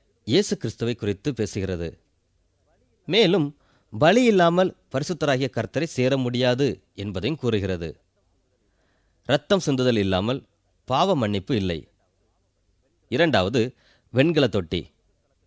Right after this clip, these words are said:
பரிசுத்த ஸ்தலத்திற்குள் பிரவேசிக்கும் முன்பாக ஆசாரியன்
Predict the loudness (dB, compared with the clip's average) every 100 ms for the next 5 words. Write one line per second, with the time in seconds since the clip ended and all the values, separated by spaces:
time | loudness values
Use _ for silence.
0 | _ _ _ _ _ _ 0 2 2 -2
1 | 0 0 0 -2 -4 -2 -2 -2 -6 -6
2 | -4 -2 -2 0 -2 -4 _ _ _ _
3 | _ -2 0 2 2 2 -2 -4